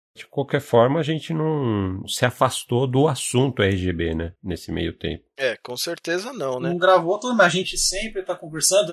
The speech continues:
Speaker 3: Fez várias calls entre a gente.
Speaker 1: Uhum.
Speaker 3: Mas, assim, a única coisa tava difícil de juntar pro R G B Inside mesmo. Pauta, conteúdo bacana, com tempo pra fazer ele, né?
Speaker 1: É.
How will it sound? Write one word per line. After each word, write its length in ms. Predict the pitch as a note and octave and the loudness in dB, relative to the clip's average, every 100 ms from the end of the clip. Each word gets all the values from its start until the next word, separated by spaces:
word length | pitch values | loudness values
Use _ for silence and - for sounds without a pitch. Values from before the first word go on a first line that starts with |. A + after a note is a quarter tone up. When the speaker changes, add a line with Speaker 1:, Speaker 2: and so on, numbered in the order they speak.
| - | -2
Speaker 3:
Fez 220 | F#3+ G3+ | 0 4
várias 340 | E3 F#3 E3+ - | 6 8 6 4
calls 320 | E3+ F3 D#3 | 6 6 6
entre 180 | D#3 D#3 | -2 -4
a 60 | |
gente. 420 | C3+ F3+ F3+ - G2+ | -4 -2 -2 -2 -2
Speaker 1:
Uhum. 340 | G#2 G2+ F2 | -2 0 2
Speaker 3:
Mas, 160 | D#3 D#3+ | 2 4
assim, 280 | - D#3+ | 4 4
a 80 | C#3+ | 0
única 320 | D#3 F#3 G3+ | -2 2 2
coisa 360 | - F#3 A3 A#3 - | 4 2 2 -4 0
tava 220 | G#3+ G#3+ G#3+ | 2 2 0
difícil 420 | G3 G#3 G#3+ G#3 | -8 -6 -6 -4
de 100 | A3 | -4
juntar 480 | A3+ A3 G#3 A3 - | -4 4 6 6 6
pro 340 | B3+ E4 E4+ - | 4 4 0 0
R 200 | B3 B3 | 2 4
G 140 | C4+ | 2
B 80 | C4 | -2
Inside 500 | C#4+ - G#3 G3 F3 | -2 4 6 6 2
mesmo. 280 | D3 C#3 C#3 _ - | -6 -8 -12 _ 6
Pauta, 320 | F#3+ F#3+ - | 6 6 0
conteúdo 500 | F#3+ F3+ F#3+ F#3+ F3+ | -4 0 2 2 4
bacana, 640 | G3 F#3+ G3+ G3+ A3 G3+ | 6 6 6 4 6 4
com 260 | - G#3+ - | 2 -2 0
tempo 380 | G#3+ C4 C4 - | 4 4 4 4
pra 140 | G3+ | 6
fazer 340 | G#3 F3 F3+ | 6 6 4
ele, 260 | D#3 D3 C#3 | 2 -2 -8
né? 160 | C#3+ - | -10 -8
Speaker 1:
É. 260 | E3 - | -2 -2